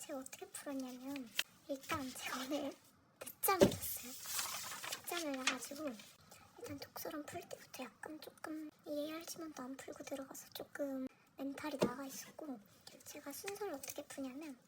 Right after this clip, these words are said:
독서론 풀고, 그 다음에 원래를 풀고, 그 다음에 독서 지문, 문학 지문 이렇게 풀거든요. 그래서 독서론을 먼저 돌고 원래로 갔는데, 원래에서부터 약간 그때부터 좀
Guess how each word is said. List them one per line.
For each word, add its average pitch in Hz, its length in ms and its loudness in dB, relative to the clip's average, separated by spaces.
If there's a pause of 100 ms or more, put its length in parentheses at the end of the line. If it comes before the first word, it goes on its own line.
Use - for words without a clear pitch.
(240)
독서론 320 560 -4
풀고, 349 420 -4 (520)
그 - 80 -4
다음에 254 420 2 (340)
원래를 285 440 2
풀고, 339 480 0 (240)
그 - 460 -2
다음에 277 500 2 (240)
독서 294 400 -2
지문, 302 480 2
문학 269 180 2 (120)
지문 262 340 -2
이렇게 262 300 -6
풀거든요. 269 680 -2 (800)
그래서 - 260 -4 (160)
독서론을 294 800 -2
먼저 269 220 -4
돌고 262 460 -2 (800)
원래로 277 360 0
갔는데, 262 640 -2 (600)
원래에서부터 294 1120 -4
약간 269 360 -8
그때부터 311 540 -8
좀 269 320 -6